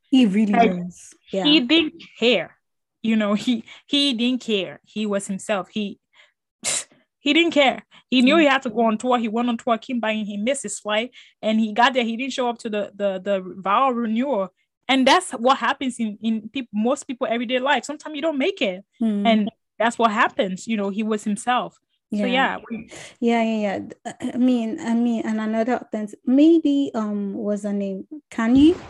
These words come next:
Speaker 1: Is that what the name is?
Speaker 2: Yeah,
Speaker 1: 'Cause
Speaker 2: Kanye.
Speaker 1: Yeah. I mean, I didn't watch the show for long, so sometimes I forget people's name. But I, I, I look at her and I say, "Hmm, too extra or different," but it might just be her life truly
Speaker 2: Mm,
Speaker 1: that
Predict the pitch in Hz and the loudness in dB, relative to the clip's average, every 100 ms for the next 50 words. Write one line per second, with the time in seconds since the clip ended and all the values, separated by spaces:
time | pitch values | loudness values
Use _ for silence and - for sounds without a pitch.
0 | 233 202 202 202 190 202 202 208 214 220 | -2 0 2 0 -4 -2 0 0 0 -4
1 | 226 208 202 262 220 180 - _ _ _ | -2 -2 2 2 2 -4 -12 _ _ _
2 | 214 214 208 202 - - _ 247 202 202 | 2 4 4 0 -6 -14 _ -4 -2 -2
3 | 226 208 208 - 202 - 202 185 202 190 | -2 -2 -6 -8 -12 -8 -6 -4 -4 -4
4 | 196 - 202 214 208 202 185 - 202 190 | -6 -8 -6 -6 -4 -6 -8 -8 -6 -6
5 | 202 214 202 202 196 233 208 - - - | -6 -6 -6 -6 -6 -6 -6 -4 -6 -8
6 | - _ _ - 233 - - 226 277 254 | -20 _ _ -10 -10 -6 -2 2 2 0
7 | 202 196 190 202 202 202 208 233 _ _ | -4 -4 -6 -6 -8 -6 -8 -8 _ _
8 | _ - 262 190 - _ _ _ - 320 | _ 0 0 -2 -12 _ _ _ -2 -2
9 | - 214 - - 196 196 208 - 226 202 | -2 -4 -6 -12 -12 -12 -14 -4 -2 -2
10 | 180 214 202 208 202 226 220 - 247 254 | -4 -8 -8 -8 -8 -6 -4 0 2 2
11 | 233 - 269 - 247 247 254 247 247 269 | 0 -4 -4 -4 -2 -2 2 2 2 -2
12 | 247 - 220 208 196 202 214 196 208 | -4 -8 -4 -4 -2 -2 -2 -2 -4